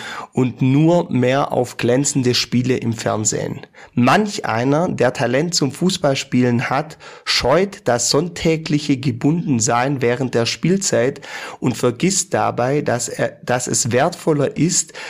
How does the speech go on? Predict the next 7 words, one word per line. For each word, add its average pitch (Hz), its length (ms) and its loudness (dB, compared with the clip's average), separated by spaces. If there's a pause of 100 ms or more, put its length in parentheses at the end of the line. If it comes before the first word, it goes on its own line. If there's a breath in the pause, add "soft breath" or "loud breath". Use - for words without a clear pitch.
in - 100 0
einer 117 240 -2
Kameradschaft 117 960 -2
zu 185 140 2
le-, 165 300 0 (120)
zu - 160 0
leben, 175 540 2